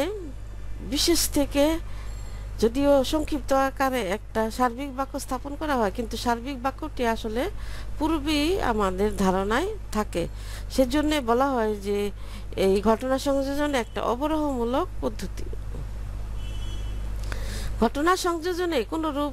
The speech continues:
অনুমানের অবকাশ থাকে না। ঘটনা সংযোজন অনেক ক্ষেত্রে বৈজ্ঞানিক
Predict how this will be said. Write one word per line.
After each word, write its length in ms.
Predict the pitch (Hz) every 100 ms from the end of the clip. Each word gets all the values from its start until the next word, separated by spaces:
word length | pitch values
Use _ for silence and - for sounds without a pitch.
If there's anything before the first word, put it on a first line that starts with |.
| -
অনুমানের 640 | 269 311 254 214 214 330
অবকাশ 540 | 311 269 277 254 285 392 - - -
থাকে 280 | 208 -
না। 160 | 87 85 - - - - - - - - - - - - - - -
ঘটনা 340 | 214 226 285 285
সংযোজন 580 | 285 302 294 302 302 311 311
অনেক 240 | - 262 285
ক্ষেত্রে 300 | 294 277 262
বৈজ্ঞানিক 540 | 185 202 220 285 311